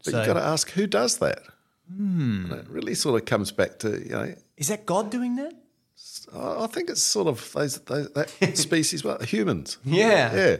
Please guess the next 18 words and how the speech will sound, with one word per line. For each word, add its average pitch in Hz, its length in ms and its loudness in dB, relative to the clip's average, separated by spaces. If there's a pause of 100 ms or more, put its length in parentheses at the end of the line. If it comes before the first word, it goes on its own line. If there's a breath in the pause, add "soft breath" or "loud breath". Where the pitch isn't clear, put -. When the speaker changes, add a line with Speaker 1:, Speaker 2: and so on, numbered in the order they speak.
(260 loud breath)
Speaker 2:
Yeah. 151 120 -6 (200 loud breath)
Speaker 1:
Um, 120 360 2 (720 loud breath)
and 165 340 2 (580)
I 139 100 2
think, - 380 -6 (400)
you 117 80 -4
know, 90 100 -2
if, 127 140 -4
if - 220 -10
we're 123 80 2
gonna 196 240 -2
accuse 120 580 0
God 78 400 0 (140)
of, - 260 -12 (100)
of - 200 -10
anything, 123 560 -2 (260)
Speaker 2:
Mm. 104 160 -10 (480 soft breath)
Speaker 1:
uh, 98 240 0